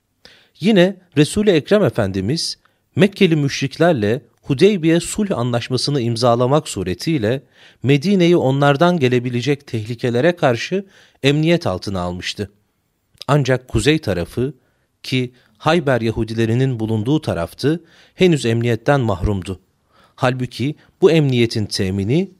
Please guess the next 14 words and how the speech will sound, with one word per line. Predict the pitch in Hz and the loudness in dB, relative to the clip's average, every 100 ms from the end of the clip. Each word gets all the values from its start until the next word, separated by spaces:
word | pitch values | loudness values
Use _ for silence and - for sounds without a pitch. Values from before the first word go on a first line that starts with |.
| _ _ _ _ _ _ - | _ _ _ _ _ _ -6
İslami | - 160 147 165 202 | -2 2 2 4 2
gelişmenin | 139 127 - 131 135 | 2 2 0 0 0
sürat | 127 - 110 160 | -2 -2 0 0
kazanması | - 113 120 117 120 190 | 0 0 2 2 0 2
bakımından | 120 - 123 123 156 170 | 0 0 -2 2 2 4
gerekli | 131 123 117 131 | 4 2 0 -2
görünüyordu. | 101 92 92 90 87 101 - _ _ _ _ _ _ _ _ _ _ _ _ _ - - - - | -2 -2 -4 -4 -4 -8 -12 _ _ _ _ _ _ _ _ _ _ _ _ _ -20 -20 -10 0
Aynı | 208 277 | 2 2
şekilde | - 135 117 95 113 135 - _ - | 2 0 0 0 0 0 -4 _ 0
Arap'ın | 151 175 220 202 | 2 2 2 2
en | 190 233 | 2 2
büyük | 180 151 - | 4 2 0
ticareti | 143 143 131 131 - | 0 4 4 2 0
Şam'laydı. | - 196 147 107 92 90 98 | 2 4 4 2 -2 -4 -8